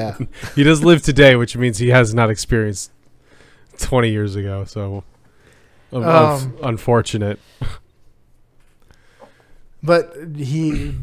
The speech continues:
Speaker 1: Gray Hughes, you are our most junior, but not our least important patron. Putting the team on his back this week.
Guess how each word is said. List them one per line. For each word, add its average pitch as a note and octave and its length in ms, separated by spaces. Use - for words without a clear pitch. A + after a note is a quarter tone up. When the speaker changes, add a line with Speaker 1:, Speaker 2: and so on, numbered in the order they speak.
Speaker 1:
Gray D3+ 220
Hughes, F3 380
you B2+ 140
are A#2 220
our A#2 160
most B2 340
junior, E3 400
but A2+ 280
not C3 280
our B2+ 200
least D3 480
important A#2 720
patron. A2 480
Putting E3+ 200
the D#3+ 80
team D#3 360
on C#3+ 100
his C3 140
back A#2 420
this A2 400
week. G#2+ 440